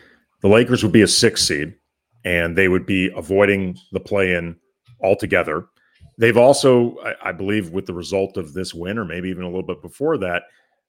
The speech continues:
their point differential now is in the positive, which, again, may not feel like some massive achievement,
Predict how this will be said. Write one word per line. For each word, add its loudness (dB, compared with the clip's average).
their 2
point -4
differential -8
now -12
is -8
in -8
the -8
positive, -10
which, -6
again, -2
may -4
not -4
feel -8
like -6
some -12
massive -10
achievement, -12